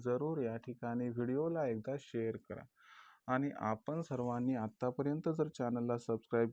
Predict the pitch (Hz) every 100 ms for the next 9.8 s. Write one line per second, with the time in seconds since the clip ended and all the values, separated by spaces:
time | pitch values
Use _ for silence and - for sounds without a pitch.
0 | - 113 120 131 135 135 131 117 117 127
1 | 147 - 123 117 117 120 123 120 110 -
2 | 139 143 123 127 117 123 143 131 131 123
3 | 139 139 139 139 165 160 165 170 190 185
4 | 147 131 127 - 113 107 - 101 - _
5 | - - - - - 139 139 - 160 139
6 | 113 110 117 143 151 170 127 127 123 117
7 | 110 123 143 156 127 117 120 117 117 117
8 | 117 113 110 143 147 131 120 113 110 113
9 | 110 110 110 104 104 104 101